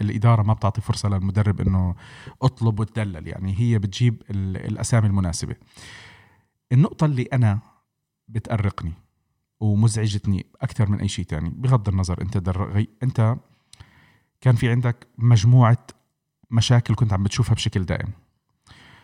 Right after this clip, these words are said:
قلنا السنة الماضية كثرة الإصابات، آه، شكله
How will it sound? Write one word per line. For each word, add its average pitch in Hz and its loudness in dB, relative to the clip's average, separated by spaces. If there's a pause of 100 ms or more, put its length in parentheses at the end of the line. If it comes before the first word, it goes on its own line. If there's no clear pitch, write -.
(200)
قلنا 131 6
السنة 117 2
الماضية 101 2
كثرة 110 -2
الإصابات، 98 0
آه، 101 -4
شكله 104 2